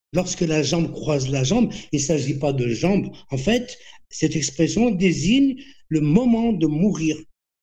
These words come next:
de rendre l'âme, que ce monde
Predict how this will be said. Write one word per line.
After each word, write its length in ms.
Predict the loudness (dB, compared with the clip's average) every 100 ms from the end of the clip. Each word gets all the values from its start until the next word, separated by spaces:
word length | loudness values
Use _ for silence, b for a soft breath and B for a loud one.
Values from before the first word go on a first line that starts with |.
| _ _ _ _ _ -4
de 100 | -2
rendre 480 | 2 2 2 2
l'âme, 400 | 2 0 -2 -6 -14 0
que 120 | 0
ce 160 | 2
monde 480 | 2 4 4 2 -2